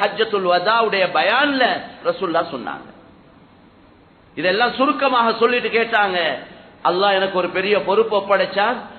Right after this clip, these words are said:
அந்த பொறுப்பை நான் உங்களுக்கு ஒப்படைச்சிட்டேன், இதை நீங்க ஏற்றுக்கொள்றீங்களா?" என்று கேட்ட நேரத்துல சஹாபாக்கள் சொன்னாங்க, "நாங்க ஏற்றுக்கொண்டோம்."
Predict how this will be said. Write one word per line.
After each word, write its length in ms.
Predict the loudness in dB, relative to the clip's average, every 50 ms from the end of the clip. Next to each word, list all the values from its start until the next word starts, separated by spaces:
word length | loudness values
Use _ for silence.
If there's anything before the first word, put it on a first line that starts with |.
| -12 -6
அந்த 260 | -4 -2 0 -2 -2
பொறுப்பை 400 | 0 0 2 2 2 2 0 0
நான் 200 | 2 0 0 0
உங்களுக்கு 380 | 0 0 0 0 0 2 2 0
ஒப்படைச்சிட்டேன், 840 | 2 2 0 0 0 -2 -4 -6 -4 -2 -2 0 0 -2 -4 -8 -14 -12 -10
இதை 180 | -6 -4 -2
நீங்க 240 | -2 -2 -2 2 2
ஏற்றுக்கொள்றீங்களா?" 1080 | 2 2 0 -2 -4 -4 0 0 0 0 0 0 0 2 2 2 4 2 2 2 0 -2 -6 -12 -8 -4
என்று 240 | -2 0 0 0 0
கேட்ட 300 | 0 -2 -2 -2 -2 -2
நேரத்துல 520 | 0 0 0 0 0 0 0 0 0 0
சஹாபாக்கள் 680 | 0 -2 0 2 2 2 2 2 2 2 0 -2 -2 -2
சொன்னாங்க, 240 | -2 0 0 0
"நாங்க 200 | 0 -2 -2 0
ஏற்றுக்கொண்டோம்." 600 | -2 -2 -4 -6 -8 -10 -10 -8 -8 -8 -8 -8